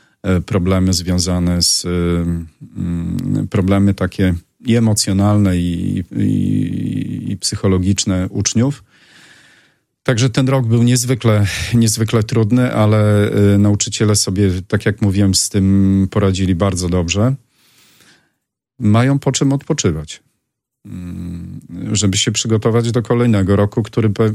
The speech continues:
pewnie nie będzie, nie będzie dużo łatwiejszy. E, jeżeli chodzi o rodziców, ja sam też jestem rodzicem, e, uczennicy i pierwszy raz będę miał wakacje do zagospodarowania.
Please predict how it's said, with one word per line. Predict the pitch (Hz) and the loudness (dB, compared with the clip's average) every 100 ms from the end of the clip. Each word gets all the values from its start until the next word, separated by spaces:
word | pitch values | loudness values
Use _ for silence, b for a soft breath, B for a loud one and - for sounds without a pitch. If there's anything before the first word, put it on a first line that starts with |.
| - | -2
pewnie | 120 117 117 | 0 2 2
nie | 113 | 4
będzie, | 113 110 110 107 107 107 | 2 2 2 4 4 2
nie | 107 | 4
będzie | 107 104 101 | 2 2 2
dużo | 104 104 | 4 4
łatwiejszy. | 101 95 - 82 76 - 104 107 b b b b b b b b b b - | 2 0 0 0 0 0 -2 -2 b b b b b b b b b b 0
E, | 107 107 | 2 4
jeżeli | 110 110 123 127 | 4 2 0 0
chodzi | 135 127 127 | 0 2 2
o | 120 | 2
rodziców, | 113 113 117 107 117 104 B B B - | 2 2 0 0 0 -2 B B B 0
ja | 113 | 0
sam | - 117 | 2 0
też | 104 101 - | 0 0 0
jestem | 95 104 98 | -2 0 2
rodzicem, | 98 92 90 - 90 90 87 82 92 | 2 0 0 0 2 2 0 -4 -4
e, | 92 95 | -2 -2
uczennicy | - 110 101 98 95 - 95 | -2 -2 0 2 2 0 -2
i | 87 | 0
pierwszy | - 104 - 104 | 0 0 0 0
raz | 98 92 - 101 | 0 0 -2 -2
będę | 98 98 98 | 2 2 4
miał | 98 95 90 92 92 | 4 2 2 0 0
wakacje | 92 - 131 - 87 | -2 0 -2 -2 -4
do | 87 85 | -2 -2
zagospodarowania. | 87 85 90 - 87 87 87 85 85 | -2 -2 -4 -2 0 0 0 0 0